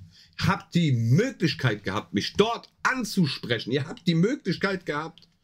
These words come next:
Ja? Ihr hattet sie. Nix. Ich habe gegrüßt. Der Einzige, wo mich gegrüßt hat, war der Christian. Und natürlich auch die Leute, wo dranhängen, wie Rabenfrau und so weiter. Dankeschön für die netten Kommentare. Kommen wir gleich dazu. <coughs> Wird ein langes Video, ich weiß.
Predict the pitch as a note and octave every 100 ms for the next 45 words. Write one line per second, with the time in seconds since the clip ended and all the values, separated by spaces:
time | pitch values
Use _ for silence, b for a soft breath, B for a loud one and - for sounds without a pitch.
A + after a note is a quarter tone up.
0 | _ _ _ _ - G#2+ D#3 - E3 C#3+
1 | F#3+ G3 C3+ - D2 - _ _ _ _
2 | _ - F#2+ D3+ G3+ - - - _ _
3 | _ - B2 F3 F3+ E3 C3+ - G3+ C3+
4 | D3+ E3 F3+ E3 E3 D#3 C3 B2+ E3+ F3+
5 | - D#3 C#3 B2+ C#3 G#3 - - A2+ C#3+
6 | G3 B B B A#3+ G#3 E3 - F#3+ C#3
7 | C#3 C3+ C3 A#2+ D3+ C3 A2 D#3 C#3+ G#2
8 | G2+ G2 A#2 D3 C3 A#2 A#2 G#2+ D3 D3
9 | - B B B A2 G3+ A3 G#3 A3 G#3
10 | F3 E3 F3 D3 D3+ C#3 C3 F#2 E3+ C#3+
11 | F2 D#2 E2 - - _ _ _ _ _
12 | _ _ _ _ - B3 F5 F5 A#3 G3+
13 | - - A#2+ A#2 A2+ A#2+ - G#2+ D#2+ D2+
14 | D#2 -